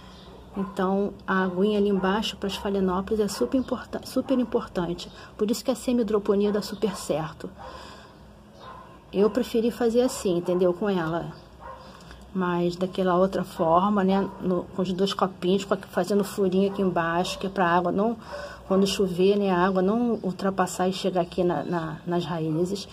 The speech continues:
Porque aí você fazendo um furinho aqui embaixo, ó,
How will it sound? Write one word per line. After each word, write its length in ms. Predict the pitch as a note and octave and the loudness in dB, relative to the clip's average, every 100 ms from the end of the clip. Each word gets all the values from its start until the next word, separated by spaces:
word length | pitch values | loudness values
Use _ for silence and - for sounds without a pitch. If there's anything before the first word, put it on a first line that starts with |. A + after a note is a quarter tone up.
| - | -18
Porque 140 | - F3 | -6 0
aí 100 | G3+ | 2
você 200 | A3 - | 2 2
fazendo 320 | - G3+ G#3 | 2 2 0
um 40 | |
furinho 400 | G3+ - G3 G3+ | 0 2 4 4
aqui 160 | G3 G3+ | 2 0
embaixo, 500 | F#3 F3 A3+ C4 - | 0 2 0 0 0
ó, 140 | F3+ | -2